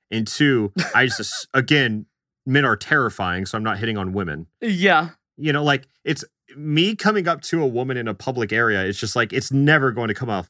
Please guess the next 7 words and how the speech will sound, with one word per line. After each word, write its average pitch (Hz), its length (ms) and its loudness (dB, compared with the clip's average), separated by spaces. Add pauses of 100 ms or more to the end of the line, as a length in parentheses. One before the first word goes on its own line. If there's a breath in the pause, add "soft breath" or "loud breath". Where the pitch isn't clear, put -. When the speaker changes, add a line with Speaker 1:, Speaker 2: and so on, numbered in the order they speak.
(120)
Speaker 1:
suave 127 580 0
or 98 140 -6
cool. 80 500 -4 (120)
Speaker 2:
Right, 151 420 2
yeah. 131 200 -2
Speaker 1:
It's 104 120 -6
like, 143 220 2